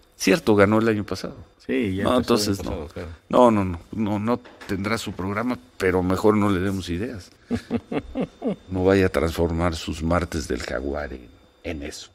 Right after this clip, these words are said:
Speaker 1: Saludos a, saludos a Laida. Y qué bárbaro, qué ganas o de desacreditar, o qué mal informada está,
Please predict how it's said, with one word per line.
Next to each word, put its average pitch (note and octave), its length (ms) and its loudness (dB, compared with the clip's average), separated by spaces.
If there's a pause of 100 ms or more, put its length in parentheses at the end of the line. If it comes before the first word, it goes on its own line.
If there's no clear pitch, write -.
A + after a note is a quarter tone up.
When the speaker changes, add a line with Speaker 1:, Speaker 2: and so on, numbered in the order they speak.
(300)
Speaker 1:
Saludos G#2+ 760 6
a, C2+ 440 -10 (120)
saludos E2+ 500 -8
a F2 60 -14
Laida. F2 480 -6 (680)
Y F2 220 -2
qué - 160 -2
bárbaro, - 520 -4
qué E2+ 120 0
ganas C#2+ 440 -6 (600)
o C2+ 100 -8
de D2 160 -8
desacreditar, B1+ 880 -8 (380)
o - 200 0
qué G2+ 160 8
mal F2 240 4
informada D#2 600 -2
está, F#2+ 440 -8